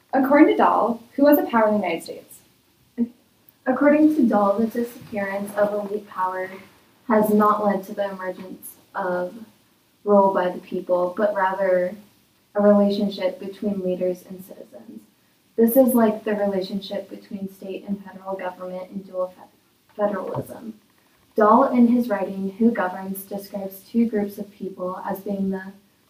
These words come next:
Speaker 2: political stratum and the apolitical stratum. The political stratum are those interested in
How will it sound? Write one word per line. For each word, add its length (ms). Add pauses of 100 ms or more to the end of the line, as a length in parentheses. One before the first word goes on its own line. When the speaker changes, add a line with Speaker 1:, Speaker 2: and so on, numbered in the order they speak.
Speaker 2:
political 920 (300)
stratum 640
and 140
the 60
apolitical 840
stratum. 520 (380)
The 80
political 640
stratum 760
are 180
those 340
interested 720
in 300